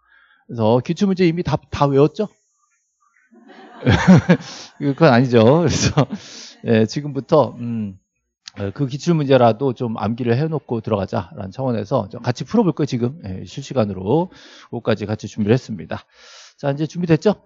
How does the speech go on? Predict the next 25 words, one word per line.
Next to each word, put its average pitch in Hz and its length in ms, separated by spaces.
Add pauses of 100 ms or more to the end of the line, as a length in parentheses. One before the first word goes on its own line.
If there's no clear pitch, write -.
예, 120 80
일단 147 540
첫 208 200
번째는 196 440
부기등기. 175 640 (100)
예, 104 100
부기등기. 143 400
주등기로 196 760
하냐, 190 420
부기등기로 156 680
하냐, 131 220
이런 143 240
문제가 123 640 (260)
꽤 254 120
많이 254 180
나왔습니다. 95 720
예, 98 160 (380)
최근에 185 340
나왔던 131 600
기출문제 131 400
다 120 100
보여드릴 110 360
거고요. 147 440
자, 120 140
펴보세요. 147 420